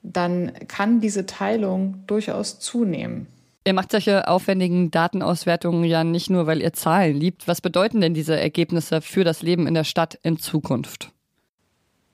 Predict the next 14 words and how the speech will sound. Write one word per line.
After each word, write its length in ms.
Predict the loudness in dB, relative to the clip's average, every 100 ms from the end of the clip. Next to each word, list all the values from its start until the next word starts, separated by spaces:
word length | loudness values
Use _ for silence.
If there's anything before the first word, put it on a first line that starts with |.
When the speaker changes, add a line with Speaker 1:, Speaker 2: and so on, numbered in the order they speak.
| -2
Speaker 1:
Ja, 200 | 2 2
vor 160 | 0
allen 140 | 0 2
Dingen 200 | 4 4
bedeutet 560 | 2 2 2 2 0
das, 360 | 0 0 0 -6 -4
dass 260 | -2 -2 -2
die 100 | -2
Menschen, 540 | 0 0 -2 -2 -2
die 160 | 0 -2
in 80 |
der 120 | -2 -2
Stadt 300 | -4 -4 -2
leben, 580 | -2 0 0 -2 -4